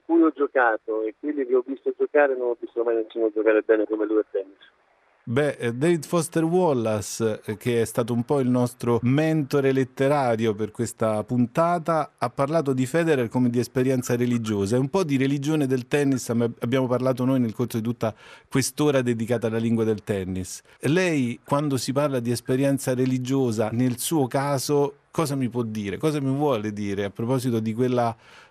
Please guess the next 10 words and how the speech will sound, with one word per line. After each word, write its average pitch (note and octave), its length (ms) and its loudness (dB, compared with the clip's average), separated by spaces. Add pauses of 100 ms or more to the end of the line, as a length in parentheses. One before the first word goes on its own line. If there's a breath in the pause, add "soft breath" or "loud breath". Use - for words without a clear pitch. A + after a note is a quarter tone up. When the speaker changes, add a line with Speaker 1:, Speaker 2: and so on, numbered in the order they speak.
Speaker 2:
eh, - 220 -14
straordi-, C3+ 680 0
quel D3+ 260 -2
momento D#3+ 560 0
di C3 160 0
silenzio D3 580 0
che A2+ 120 -2
c'è - 160 -6
sempre D3+ 640 0
e A#2 100 -4